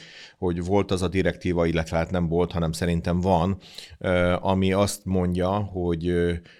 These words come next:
a probléma keletkezésének a helyén kell támogatás, segítséget nyújtani, és akkor csökken a migráció száma, tehát ahol ez a probléma felmerül, hogyha ez Közel-Kelet, vagy pedig afrikai térség, akkor ott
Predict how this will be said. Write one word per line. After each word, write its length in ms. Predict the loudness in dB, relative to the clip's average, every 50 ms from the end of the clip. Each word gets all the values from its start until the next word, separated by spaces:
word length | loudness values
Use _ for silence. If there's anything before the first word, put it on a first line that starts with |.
| _ _ _
a 220 | -2 0 0 0
probléma 440 | 2 2 2 4 4 4 4 4 2
keletkezésének 1000 | 2 2 2 2 2 2 0 -2 -4 -2 0 0 0 0 0 -2 -2 -2 -2 -2
a 40 | -2
helyén 680 | 0 4 4 6 6 6 6 4 4 2 0 -2 -4
kell 300 | -2 0 0 2 0 0
támogatás, 720 | 0 0 0 0 0 0 0 -2 -2 -2 -2 -2 -2 0
segítséget 760 | 0 0 0 -2 -4 -6 -6 -6 -4 -4 -2 -2 -2 -2 0
nyújtani, 520 | 0 0 0 0 0 -2 -2 0 0 2 2
és 200 | 0 0 -2 -4
akkor 540 | -6 -6 -6 -4 -2 -2 -2 -2 -2 -4 -2
csökken 460 | 0 0 0 0 0 -2 -2 0 0
a 80 | 0 0
migráció 880 | 2 2 2 2 2 0 -2 -2 -4 -6 -4 -4 -2 -2 -2 -2 -4
száma, 720 | -6 -8 -6 -2 0 0 0 0 -2 -2 -2 -2 -4 -4 -4
tehát 400 | -4 -4 -4 -2 -4 -4 -4 -4
ahol 320 | -4 -4 -4 -4 -4 -2 -2
ez 240 | -4 -4 -8 -12 -16 -18 -20 -20 -20 -20 -20 -20 -12
a 120 | -10 -10 -6
probléma 440 | -4 -4 -2 -2 0 0 0 -2 -2
felmerül, 560 | -2 2 2 2 2 2 0 0 -2 -2 -2
hogyha 320 | -4 -6 -6 -6 -4 -4
ez 280 | -2 -2 -4 -6 -8 -8
Közel-Kelet, 720 | -6 -4 -2 -2 -2 -2 -2 -2 -4 -2 -2 -2 -4 -4
vagy 200 | -6 -6 -6 -6
pedig 360 | -6 -6 -4 -4 -4 -4 -2 -2
afrikai 560 | -4 -4 -4 -8 -10 -8 -4 -4 -4 -4 -4
térség, 440 | -6 -6 -6 -4 -4 -6 -6 -6 -6
akkor 300 | -6 -8 -8 -6 -4 -2
ott 280 | -2 -2 -4 -6 -12